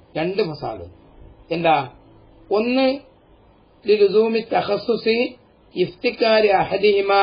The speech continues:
ഇലൽ ആഖിരി ബിലാ മുഖസ്സിസിൻ. രണ്ടിൽ നിന്നുള്ള ഒന്ന് മറ്റേതിലേക്ക് ഒരു മുഖസ്സിസിനെ കൂടാതെ തഖസ്സുസിന്റെ ലുസൂമുണ്ടായി. അതുപോലെ തന്നെ ദൗറുലാദ്യമായി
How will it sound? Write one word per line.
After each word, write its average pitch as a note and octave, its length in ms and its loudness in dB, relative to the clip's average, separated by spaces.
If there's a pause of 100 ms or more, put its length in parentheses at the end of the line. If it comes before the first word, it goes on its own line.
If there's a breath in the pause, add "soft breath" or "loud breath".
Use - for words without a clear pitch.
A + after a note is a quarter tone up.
(580)
ഇലൽ F#3+ 260 2
ആഖിരി F3+ 380 0
ബിലാ E3 260 2
മുഖസ്സിസിൻ. A2 600 -10 (500)
രണ്ടിൽ A3+ 420 0
നിന്നുള്ള B3 260 -2
ഒന്ന് G3 420 2 (600)
മറ്റേതിലേക്ക് G3+ 960 0 (100)
ഒരു F#3 160 -2
മുഖസ്സിസിനെ A3 800 -4
കൂടാതെ G3 680 2 (580)
തഖസ്സുസിന്റെ F#3 680 -4
ലുസൂമുണ്ടായി. D#3 640 -4 (1300)
അതുപോലെ D#3+ 360 0 (120)
തന്നെ E3+ 220 0 (280)
ദൗറുലാദ്യമായി F3 880 0